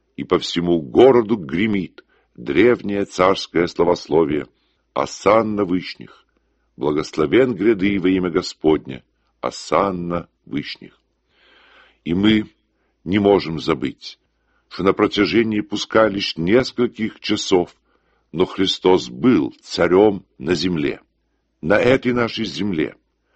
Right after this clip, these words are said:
в этом нашем времени. И каждый год, когда на этой торжественной всеночной подберное воскресенье поднимаем и мы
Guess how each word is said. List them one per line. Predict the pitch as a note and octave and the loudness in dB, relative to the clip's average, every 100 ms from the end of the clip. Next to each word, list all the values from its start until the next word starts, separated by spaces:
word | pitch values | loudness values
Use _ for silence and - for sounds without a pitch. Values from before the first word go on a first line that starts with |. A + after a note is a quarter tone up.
| _ | _
в | _ A#1 | _ 0
этом | A2+ A2+ - G#2 F2+ | 4 4 2 -2 0
нашем | F#2+ F#2+ F2 E2+ | -2 -2 -8 -2
времени. | D2 C#2+ - - _ _ _ _ _ _ _ _ | -2 -2 -8 -20 _ _ _ _ _ _ _ _
И | - | -14
каждый | - A2 A#2+ F2+ | 0 0 2 -2
год, | G#2+ G2+ A2+ - _ _ _ _ _ _ _ | -2 0 -2 -6 _ _ _ _ _ _ _
когда | F#2+ F#2 F2+ A2+ | -4 0 2 2
на | A2+ A2 | 4 0
этой | G2+ | 0
торжественной | G#2+ G2+ F2+ G#2+ B2 - A2 | 0 0 2 0 0 -2 -6
всеночной | A2+ - A2+ A2+ G2+ G#2+ | -6 0 0 2 -4 -6
подберное | - F2 C#2+ G2 F#2 G2+ G#2 | -4 -4 2 2 2 -2 -2
воскресенье | F#2 - G2 - F#2+ F2 E2 - _ _ _ _ _ _ | -4 -8 -8 -4 -4 -4 -10 -16 _ _ _ _ _ _
поднимаем | F#2+ F#2+ G#2+ G#2+ A#2+ A#2+ | -4 -2 0 2 0 0
и | A#2+ | 0
мы | A2+ A#2 A#2+ - | 0 0 -2 -6